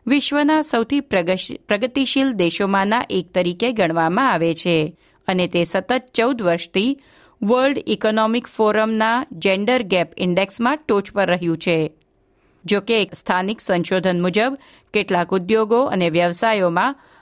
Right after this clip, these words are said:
મહિલાઓ આઇસલેન્ડિક પુરુષો કરતાં ઓછામાં ઓછી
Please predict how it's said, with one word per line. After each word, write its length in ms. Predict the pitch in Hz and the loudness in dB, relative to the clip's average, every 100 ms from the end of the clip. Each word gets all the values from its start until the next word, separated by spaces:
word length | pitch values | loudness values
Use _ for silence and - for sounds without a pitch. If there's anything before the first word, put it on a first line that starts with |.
| _ | _
મહિલાઓ 580 | 226 233 247 247 247 254 | 0 2 2 2 2 0
આઇસલેન્ડિક 800 | - - 180 - 220 233 262 262 | 0 -2 -2 0 0 0 -2 -2
પુરુષો 380 | 202 180 175 180 | 0 0 0 -2
કરતાં 480 | 190 190 - 226 269 _ _ _ | 0 -2 -2 -4 -4 _ _ _
ઓછામાં 460 | 247 269 320 294 302 | -2 0 0 2 2
ઓછી 580 | 254 254 285 294 302 | 0 0 0 0 0